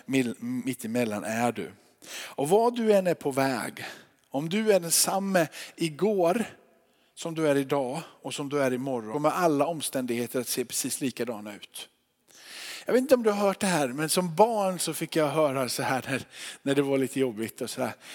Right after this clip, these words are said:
Så sa mamma, "Men bara ta en liten stund med Jesus. Ta en liten stund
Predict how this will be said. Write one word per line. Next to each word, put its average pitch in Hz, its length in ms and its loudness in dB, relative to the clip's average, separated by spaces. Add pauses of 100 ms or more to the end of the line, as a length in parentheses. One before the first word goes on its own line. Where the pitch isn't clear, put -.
(140)
Så - 180 -6
sa 127 220 0
mamma, 117 300 -2
"Men 139 140 -4
bara 180 180 -2
ta 165 220 -8
en 160 60 -6
liten 151 240 -6
stund 117 220 -10
med 117 100 -8
Jesus. - 720 -8 (1000)
Ta 156 200 -2
en 143 60 -2
liten 135 220 -4
stund - 240 -10